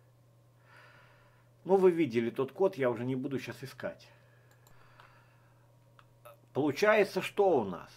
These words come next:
Получается, что теперь мы действительно что-то можем сделать. По сути дела, мы можем описывать каждую дверь. Это будет глупо. Но с другой стороны, мы можем описать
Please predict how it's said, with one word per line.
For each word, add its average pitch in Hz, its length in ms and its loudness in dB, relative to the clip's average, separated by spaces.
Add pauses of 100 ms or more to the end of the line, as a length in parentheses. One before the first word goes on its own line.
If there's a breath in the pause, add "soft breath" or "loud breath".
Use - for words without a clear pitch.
(400)
Получается, 180 720 2
что 151 220 -8
теперь 202 680 -2
мы 151 140 -10
действительно 156 720 -6
что-то 180 420 -2
можем 143 420 -4
сделать. 117 720 -4 (800 loud breath)
По 131 160 2
сути 190 320 0
дела, 185 680 2
мы 170 180 -4
можем 180 340 0
описывать 147 520 -2
каждую 135 420 0
дверь. 117 560 -2
Это 147 220 -8
будет 147 260 -4
глупо. 127 500 -4 (420)
Но 101 120 -10
с 107 60 -12
другой 156 340 0
стороны, 151 500 0
мы 143 200 -2
можем 147 400 -2
описать 160 600 -4